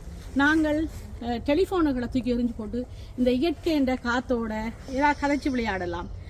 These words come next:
பெரியவர்களாக இருக்கட்டும், சிறியவர்களாக இருக்கட்டும், இயற்கையோட ஒன்றி வாழ்றது ஒரு மகிழ்ச்சி தான். ஊரில் எங்களுக்கு கிடைக்காத,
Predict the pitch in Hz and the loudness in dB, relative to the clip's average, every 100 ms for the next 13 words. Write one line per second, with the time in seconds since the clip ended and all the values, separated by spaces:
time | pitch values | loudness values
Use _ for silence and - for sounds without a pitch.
0 | - - 277 311 302 277 262 226 233 233 | -10 2 2 4 2 2 0 0 -2 -4
1 | 220 233 233 254 254 233 226 208 196 202 | -4 -4 -2 0 2 2 0 -2 -2 -4
2 | - 185 208 220 240 269 - 285 254 254 | -6 -8 -8 -4 0 0 2 2 2 4
3 | 269 240 247 262 214 208 202 214 262 208 | 4 4 2 0 -2 -4 -6 -6 -6 -6
4 | 208 220 247 - 208 175 185 - - - | -6 -4 -6 -6 -8 -8 -8 -12 -14 -12
5 | - 254 339 311 294 277 254 247 247 240 | 0 2 4 4 2 2 2 0 0 0
6 | 247 240 | 0 0